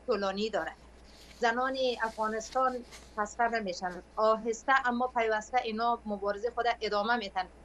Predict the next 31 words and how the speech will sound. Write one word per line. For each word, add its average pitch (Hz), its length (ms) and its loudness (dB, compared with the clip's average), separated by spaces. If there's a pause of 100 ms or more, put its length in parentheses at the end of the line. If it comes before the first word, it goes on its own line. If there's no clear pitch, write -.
(220)
آنچه 330 400 2
که 247 140 -2
مهم 196 400 -4
است، 175 200 -2
آنچه 302 320 2
که 240 120 0
مهم 208 320 0
است 165 180 -2 (420)
در 220 240 4 (100)
شرایط 233 480 2
کنونی 214 440 -4
برای 180 220 0
زنان 175 440 -2
افغانستان 190 580 0
این 277 180 -2
هست 220 200 -2
که 226 140 4 (340)
کشورهایی 240 680 2
که 190 300 0
حامی 233 680 0
حقوق 220 380 0
زنان 185 520 2
هستند، 185 460 -4 (100)
کشورهایی 196 460 2
که 196 200 -4
حامی 196 300 -2
حقوق 202 380 -2
بشر 202 440 2
هستند 202 320 0 (360)
و 233 120 8
مردم 226 520 0